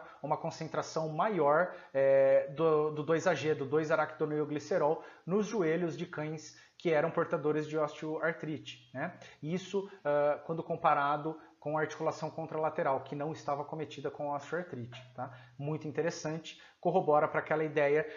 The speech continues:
de que, ah, os endocannabinoides e talvez os receptores canabinoides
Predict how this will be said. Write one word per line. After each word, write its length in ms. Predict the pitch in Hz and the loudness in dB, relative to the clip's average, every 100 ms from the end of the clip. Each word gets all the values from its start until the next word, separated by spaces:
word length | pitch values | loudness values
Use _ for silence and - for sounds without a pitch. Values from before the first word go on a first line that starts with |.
| - | -14
de 160 | 135 160 | -6 -6
que, 340 | - 156 160 - - | -4 -4 -4 -6 4
ah, 420 | 135 135 135 135 | 6 8 6 6
os 200 | 151 123 | 2 -2
endocannabinoides 960 | 151 147 156 151 143 135 151 156 139 127 | -4 -2 -2 -2 -2 0 0 0 -2 -6
e 80 | 131 | -4
talvez 320 | 139 139 143 | -2 -2 -6
os 120 | 139 | -8
receptores 480 | 135 - - 143 131 | -8 -8 -4 -4 -4
canabinoides 640 | 151 143 139 131 135 | -4 -4 -2 -4 -4